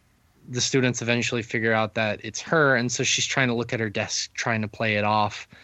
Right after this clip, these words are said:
as deaf as she can.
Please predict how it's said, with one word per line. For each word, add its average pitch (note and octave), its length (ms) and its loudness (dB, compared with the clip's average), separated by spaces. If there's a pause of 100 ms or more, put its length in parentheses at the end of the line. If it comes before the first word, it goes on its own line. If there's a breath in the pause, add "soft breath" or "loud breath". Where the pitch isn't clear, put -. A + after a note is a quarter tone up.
(1400 soft breath)
as A2+ 180 -2
deaf A2+ 200 4
as - 40 -16 (420)
she - 40 -18
can. A2+ 360 0